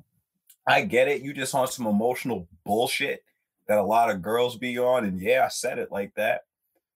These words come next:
But it's like, you sound dumb. 'Cause it's like, wh-, wh-, what do you want from me other than some dick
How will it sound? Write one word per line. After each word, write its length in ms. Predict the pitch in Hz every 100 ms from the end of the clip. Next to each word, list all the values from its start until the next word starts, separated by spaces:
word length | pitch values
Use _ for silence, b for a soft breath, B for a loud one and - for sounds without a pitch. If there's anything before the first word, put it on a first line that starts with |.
| -
But 180 | 110 107
it's 180 | 107 123
like, 340 | 117 107 - _ _ _ _ _ _ _ _ _ _
you 160 | 127 156
sound 480 | - 170 165 131
dumb. 360 | 87 151 180 - - _ _ _ _
'Cause 180 | - 123
it's 180 | 127 -
like, 320 | 139 127 - _ _ -
wh-, 160 | 113
wh-, 220 | 113 127 131
what 80 |
do 60 | 185
you 100 | 247
want 220 | 202 185
from 160 | 170 139
me 300 | 139 92 - -
other 220 | 131 160
than 140 | 165
some 240 | 151 139 113
dick 340 | 123 123 120